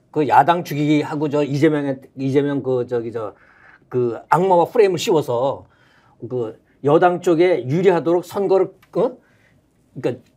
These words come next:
그 끌어가려고 선거 개입이죠. 선거 운동을 한 겁니다.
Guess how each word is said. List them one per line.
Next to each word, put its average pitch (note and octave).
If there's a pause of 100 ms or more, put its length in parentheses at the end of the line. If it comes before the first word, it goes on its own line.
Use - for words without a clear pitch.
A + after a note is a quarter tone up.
(520)
그 B2+
끌어가려고 A3+
선거 A3
개입이죠. C3+
선거 C#4+
운동을 F3+
한 F3
겁니다. B2+